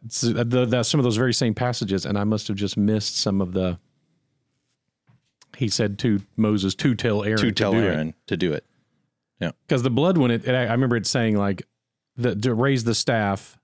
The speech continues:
Speaker 1: the one that had become a snake. But the problem is that seemed to
Speaker 2: That
Speaker 1: apply to
Speaker 2: still
Speaker 1: both
Speaker 2: could be
Speaker 1: staff.
Speaker 2: both.
Speaker 1: Yeah.
Speaker 2: Yeah.
Speaker 1: Well, that's good.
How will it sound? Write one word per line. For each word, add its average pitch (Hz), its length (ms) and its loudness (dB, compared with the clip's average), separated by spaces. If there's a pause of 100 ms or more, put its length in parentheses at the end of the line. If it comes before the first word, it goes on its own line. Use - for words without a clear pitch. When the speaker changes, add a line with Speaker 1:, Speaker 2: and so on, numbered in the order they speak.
(120)
Speaker 1:
the 113 160 2
one 117 260 2
that 110 120 2
had 104 180 -2
become 104 280 0
a 95 60 2
snake. 92 560 -2 (600)
But 117 80 -2
the 107 80 2
problem 113 200 0
is 98 80 2
that 98 140 0
seemed 117 200 0
to 101 100 2
Speaker 2:
That 110 80 2
Speaker 1:
apply 110 100 2
to 101 120 0
Speaker 2:
still 101 160 2
Speaker 1:
both 127 80 0
Speaker 2:
could 90 100 -2
be - 80 0
Speaker 1:
staff. 85 100 0
Speaker 2:
both. 85 320 -2
Speaker 1:
Yeah. 95 220 -2 (140)
Speaker 2:
Yeah. 95 180 -4 (2000)
Speaker 1:
Well, 101 100 0
that's 104 140 -2
good. 85 360 0